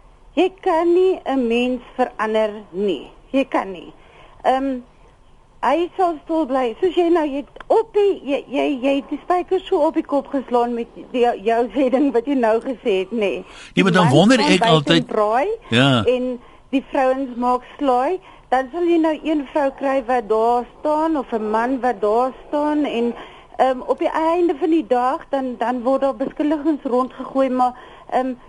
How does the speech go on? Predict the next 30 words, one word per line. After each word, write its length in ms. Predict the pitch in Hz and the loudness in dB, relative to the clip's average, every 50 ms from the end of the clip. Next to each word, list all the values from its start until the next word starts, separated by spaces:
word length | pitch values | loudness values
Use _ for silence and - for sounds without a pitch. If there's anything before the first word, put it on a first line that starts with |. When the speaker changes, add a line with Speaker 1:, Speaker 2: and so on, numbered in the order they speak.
| - - _ | -20 -8 _
Speaker 1:
jy, 500 | - 294 320 330 262 220 220 196 180 - - | 0 0 0 0 -2 -6 -12 -16 -18 -18 -10
ja, 240 | 226 233 302 311 269 | -4 -2 0 0 0
jy 280 | 233 208 269 277 302 | 0 -2 -2 -2 -2
praat 300 | - - - 359 349 359 - | -4 -2 0 0 0 0 0
so 100 | - 381 | -2 -2
baie, 360 | 294 226 269 294 294 294 294 277 | 0 0 -2 0 0 0 0 0
jy 180 | 269 269 277 - - | 0 -2 -2 -4 -2
verneek 420 | - 285 269 294 330 349 339 330 - - | 0 2 4 4 4 2 0 -2 -4 -4
en 200 | 262 247 240 220 - - - - - | -4 -4 -4 -6 -10 -16 -20 -20 -4
wat 160 | - 254 302 285 | -2 -2 0 0
moet 160 | 285 349 370 | 0 0 2
die 80 | 311 359 | 2 2
mense 340 | 302 294 320 330 311 320 370 | 2 2 0 0 -2 -4 -4
van 160 | - - 370 339 | -2 0 2 2
jou 140 | 349 349 339 | 2 2 0
dink 400 | - 269 294 311 320 330 330 - | 0 0 0 2 0 -2 -2 -2
en, 300 | 294 269 247 247 247 226 - - - - - - - - | -2 -2 -2 -2 -4 -4 -8 -14 -20 -20 -20 -20 -4 -2
ehm, 260 | - 254 254 254 254 - - - - - - | 0 0 0 -2 -4 -8 -10 -18 -20 -20 -4
al 240 | - 285 294 311 277 | -2 -2 -2 -2 -2
daai, 240 | - 277 277 294 226 | 0 0 0 0 0
daai 200 | 220 247 262 285 285 | 0 -2 -2 -2 -2
klas 200 | - 330 285 294 - | -4 -4 -4 -4 -4
van 180 | - 294 254 247 | -4 -4 -4 -4
goeters. 440 | - - 254 247 - 160 156 180 - - - - - - - - | -6 -6 -6 -4 -4 -4 -4 -6 -8 -16 -20 -20 -20 -20 -8 -4
Weet 140 | - 359 - | -2 0 0
jy 100 | 415 403 262 | 0 0 0
wat, 200 | 285 277 254 254 - | -2 -2 -4 -4 -6
nê? 340 | 269 277 285 302 339 381 392 392 - - - | -6 -2 -2 0 0 -2 -2 -6 -10 -16 -4
Ehm, 380 | - 233 262 262 262 269 262 240 - - - - - 240 - - - - - - - _ - - _ _ _ - - _ _ _ - 139 - - - - - - - - - - _ - - _ _ _ | -2 0 0 0 0 -4 -6 -8 -12 -16 -16 -10 -10 -10 -10 -10 -16 -20 -20 -20 -20 _ -20 -20 _ _ _ -20 -20 _ _ _ -14 -14 -14 -14 -20 -20 -20 -20 -20 -20 -20 -20 _ -20 -20 _ _ _
mense 460 | - 240 254 285 320 381 381 - 427 | -4 -2 0 2 2 2 0 -2 -4